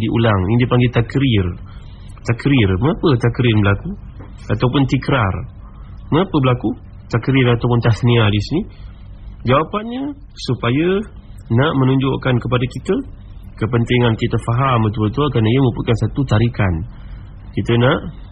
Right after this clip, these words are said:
menarik perhatian. Contohnya kalau kita sebut pada seorang, "Hal adulluka ala akrabin nas wa afdalihim?" Kamu nak tahu tak siapa yang paling mulia?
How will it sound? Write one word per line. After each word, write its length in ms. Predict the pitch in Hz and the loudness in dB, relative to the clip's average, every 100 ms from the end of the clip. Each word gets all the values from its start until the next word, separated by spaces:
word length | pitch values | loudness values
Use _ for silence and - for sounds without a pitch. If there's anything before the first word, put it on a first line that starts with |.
| - - | -18 -2
menarik 320 | 110 117 131 - | 2 4 2 0
perhatian. 480 | 104 101 127 95 82 - - - - - | 0 2 2 2 -2 -8 -14 -16 -16 -2
Contohnya 380 | 156 180 226 233 | -2 0 0 2
kalau 160 | 202 190 | 2 2
kita 100 | 170 | 2
sebut 220 | 160 170 | 2 2
pada 160 | - 147 123 | 2 2 2
seorang, 240 | 127 170 196 - - - | 2 2 -2 -8 -8 -2
"Hal 140 | 202 190 | -2 -2
adulluka 380 | 180 202 170 170 151 | -4 -2 -2 -2 -2
ala 160 | 156 | -2
akrabin 320 | 165 156 156 156 | -2 -2 0 2
nas 320 | 180 160 123 - | 2 2 0 0
wa 80 | |
afdalihim?" 420 | 139 131 165 190 240 - - - - - - - - - - | 0 0 2 0 -2 -6 -12 -16 -16 -16 -14 -12 -12 -8 -2
Kamu 100 | 131 | 0
nak 80 | 147 | 2
tahu 160 | 185 185 123 | 2 2 0
tak 100 | 113 | 0
siapa 200 | 117 120 | -2 2
yang 140 | 120 110 | 2 4
paling 180 | 110 110 | 4 4
mulia? 300 | 107 90 | 4 2